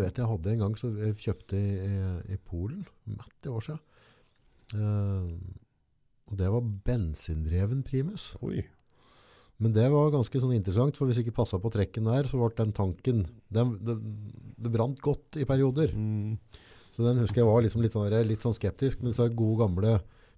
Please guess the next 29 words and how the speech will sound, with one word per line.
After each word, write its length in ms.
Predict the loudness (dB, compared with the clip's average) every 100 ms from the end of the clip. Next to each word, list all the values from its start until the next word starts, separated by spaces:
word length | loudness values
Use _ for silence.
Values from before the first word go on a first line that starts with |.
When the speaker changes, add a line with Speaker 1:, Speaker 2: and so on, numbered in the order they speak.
| -2
Speaker 1:
Primusa, 480 | 0 2 0 2 2
jeg 60 | 2
vet 80 |
ikke 80 | 0
om 80 | -4
du 60 | -4
får 100 | -4
kjøpt 160 | -6 -4
dem 100 | -2
ennå, 160 | 0
ja. 340 | -2 -6 -16 -20 _ _
Du, 120 | -8 -8 -12 -18 -2
med 140 | 0 0
sånn 140 | -2 -6 -14 -8
Speaker 2:
Ja, 80 | -2
Speaker 1:
tank 160 | 2 2
Speaker 2:
ja. 120 | 4
Speaker 1:
til 80 | 2
pumpe, 320 | 2 0 2
Speaker 2:
Ja, 520 | 2 2 2 0 -2 0 0
ja, 120 | -2 -2 -2
ja, 60 | 0
Speaker 1:
trøkk 160 | 0
Speaker 2:
det 80 | 2
Speaker 1:
på. 80 | 0 0
Speaker 2:
fanken, 300 | -4 -12 -10
jeg 160 | -8 -6
har 80 | -6
ikke 220 | -6 -4